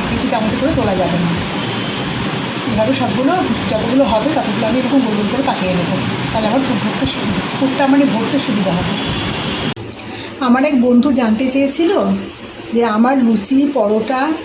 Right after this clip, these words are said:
তারপর কচুরিগুলো এত ভালো কী করে হয়, ময়দাটা কীভাবে মাখি, সেই জন্যে আজকে আমি ময়দা মাখাটা তার জন্যে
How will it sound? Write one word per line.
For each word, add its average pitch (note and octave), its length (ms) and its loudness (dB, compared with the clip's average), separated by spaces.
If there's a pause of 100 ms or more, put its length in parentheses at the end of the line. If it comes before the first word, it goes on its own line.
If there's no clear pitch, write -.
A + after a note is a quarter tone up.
(380)
তারপর G#3+ 280 -2
কচুরিগুলো C4 600 4
এত G3+ 240 0
ভালো A#3 320 2
কী C#4+ 120 2
করে A#3 200 0
হয়, F3+ 220 0
ময়দাটা G#3+ 340 2
কীভাবে B3 380 2
মাখি, F#3+ 300 0 (560)
সেই A#3+ 180 0
জন্যে B3 220 4
আজকে A3+ 240 0
আমি B3 120 4
ময়দা G3+ 320 4
মাখাটা A3 360 0 (280)
তার F#3+ 180 -2
জন্যে A#3 200 2